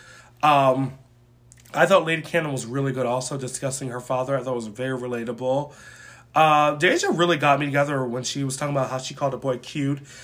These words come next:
and her father, like, scolded her and beat her and was like, "You're not supposed to call another guy cute." And I thought she, she made a really good point, which I thought was so true.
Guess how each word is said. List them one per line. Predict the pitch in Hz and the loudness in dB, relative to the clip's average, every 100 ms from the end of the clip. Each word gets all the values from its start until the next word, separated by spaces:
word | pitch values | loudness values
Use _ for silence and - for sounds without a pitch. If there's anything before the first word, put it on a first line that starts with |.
| - - | -20 -6
and | 151 | -2
her | 147 | 0
father, | 147 147 151 | 2 2 2
like, | 135 120 | -2 -2
scolded | - - 143 147 | -4 -2 -2 0
her | 143 127 | -2 -2
and | 113 | -2
beat | 143 147 | -4 -2
her | 147 | -2
and | 139 | 0
was | 135 | -2
like, | 120 | -2
"You're | 190 | 0
not | 180 | 2
supposed | 175 | 0
to | 170 | -6
call | - 160 | 2 2
another | 143 143 139 | 2 0 -2
guy | 127 120 | -4 -6
cute." | - - 170 127 - - - - - _ _ | -12 -4 -2 -2 -6 -16 -20 -20 -20 _ _
And | 156 147 143 143 143 139 - - _ - - _ - | 4 4 4 2 0 -6 -10 -20 _ -20 -20 _ 2
I | 156 175 196 | 4 6 4
thought | 196 196 196 | 4 4 4
she, | - 90 | 0 -2
she | - 104 | -2 0
made | 117 | 2
a | 160 | 0
really | 139 156 | 0 -2
good | 151 147 | -4 -4
point, | 160 139 | -4 -2
which | 139 | -2
I | 131 | -2
thought | 127 143 | 0 0
was | 123 | 0
so | - - 151 147 | -4 -4 -2 -4
true. | 143 147 143 147 | -4 -4 -4 -4